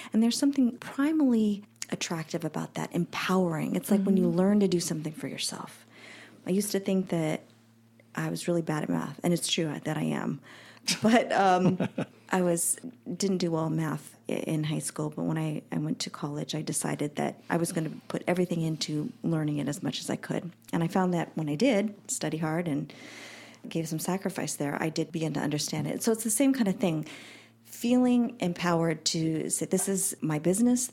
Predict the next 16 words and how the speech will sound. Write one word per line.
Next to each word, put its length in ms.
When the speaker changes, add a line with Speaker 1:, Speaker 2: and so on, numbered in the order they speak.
Speaker 1:
The 140
buck 220
stops 340
with 100
me." 220
And 120
that's 160
a 40
great 260
feeling. 540
It's, 220
so, 80
so 140
parts 320
of 80
it 100